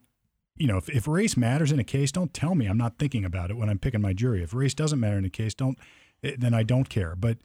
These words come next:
if I can't do my job and advocate and force the prosecutor to prove their case, and I am handcuffed by these artificial woke standards that are nothing short of absurd and ridiculous,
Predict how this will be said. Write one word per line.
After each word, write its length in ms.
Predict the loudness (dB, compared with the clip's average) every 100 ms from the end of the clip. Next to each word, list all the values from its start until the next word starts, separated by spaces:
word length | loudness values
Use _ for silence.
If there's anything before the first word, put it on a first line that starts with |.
| _ _ -8
if 140 | -8 -4
I 140 | -2 0
can't 280 | 0 0
do 80 | 2
my 160 | 2 2
job 400 | 2 2 0 0
and 160 | -2
advocate 480 | 0 0 0 -4 -4
and 160 | -4 -4
force 340 | -2 0 0 -4
the 100 | -4
prosecutor 520 | -2 -2 -2 -2 -2
to 60 |
prove 300 | -2 0 0
their 140 | 0 -2
case, 400 | -2 -2 -2 -4
and 80 | -4
I 80 | -2
am 120 | 0
handcuffed 600 | 0 0 0 -2 -4 -4
by 100 | -4
these 200 | -4 -6 -4
artificial 640 | -2 -2 -2 -4 -2 -2
woke 420 | -2 -2 -2 -4
standards 640 | -12 -4 -2 0 -2 -6 -6
that 180 | -6 -6 _ _ _ _ _ -2
are 100 | 2
nothing 380 | 4 2 2 -2
short 260 | 0 0
of 60 | 0
absurd 360 | -2 0 0 2
and 60 |
ridiculous, 560 | 2 0 -2 -8 -8